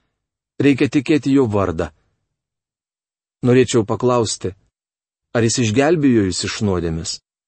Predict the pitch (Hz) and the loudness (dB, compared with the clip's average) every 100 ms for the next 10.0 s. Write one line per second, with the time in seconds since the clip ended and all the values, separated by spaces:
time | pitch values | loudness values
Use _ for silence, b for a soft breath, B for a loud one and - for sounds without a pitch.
0 | _ _ _ _ _ _ _ _ _ _ | _ _ _ _ _ _ _ _ _ _
1 | - 104 101 113 113 - 98 95 107 104 | -2 -2 0 0 0 0 -2 -2 -2 -2
2 | 113 95 104 98 113 107 170 165 170 131 | -2 -2 -2 0 0 2 0 2 0 2
3 | 135 120 104 98 95 95 113 104 - 107 | 0 2 0 -2 -2 -2 -2 -4 -2 0
4 | 107 95 87 87 - - _ _ _ _ | 0 0 -2 -4 -6 -8 _ _ _ _
5 | _ _ _ - 107 101 107 92 90 110 | _ _ _ -4 -4 0 -2 -2 -4 0
6 | 110 101 92 - _ _ _ 85 87 80 | 0 0 -2 -8 _ _ _ -6 -4 -4
7 | - - - - _ _ _ _ _ _ | -6 -8 -8 -12 _ _ _ _ _ _
8 | _ _ _ _ _ _ _ _ _ _ | _ _ _ _ _ _ _ _ _ _
9 | _ - 110 120 113 113 107 - 104 | _ -6 -2 0 0 -2 -4 -6 -4